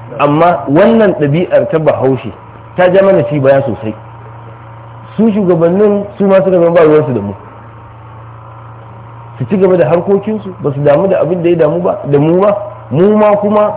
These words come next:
ba ruwanmu da su. Ko meye da, ko waye da laifin, wannan abin ba daidai bane. Ni zance na kenan. Yawwa, kuma ya kamata a yi kokari a gyara shi. Musamman al'ummar da ake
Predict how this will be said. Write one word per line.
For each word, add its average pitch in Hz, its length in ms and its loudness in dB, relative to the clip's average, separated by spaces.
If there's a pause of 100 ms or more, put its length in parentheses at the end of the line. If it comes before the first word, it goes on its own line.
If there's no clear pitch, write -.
(300)
ba 196 140 4
ruwanmu 170 300 2
da 113 180 -6
su. - 60 -14 (800)
Ko - 100 0 (160)
meye 185 240 4
da, 143 140 2
ko 180 180 0
waye 175 220 4
da 147 100 4
laifin, 165 360 2 (120)
wannan 170 240 4
abin 147 180 2
ba 123 100 2
daidai 127 220 -2
bane. 127 200 0 (480)
Ni 170 120 2
zance 135 260 -2
na 123 120 0
kenan. 92 220 -8 (880)
Yawwa, 110 260 0 (160)
kuma 180 180 2
ya 196 100 6
kamata - 340 2
a - 40 -2
yi 123 60 0
kokari 120 320 -2
a 117 80 -2
gyara 110 320 0
shi. - 120 -20 (440)
Musamman 190 460 0
al'ummar 143 440 0
da - 140 2 (500)
ake 147 240 -2